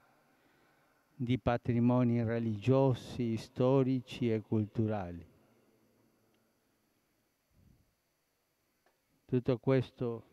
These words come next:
offende gravemente Dio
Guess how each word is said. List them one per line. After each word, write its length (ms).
offende 920
gravemente 1160
Dio 640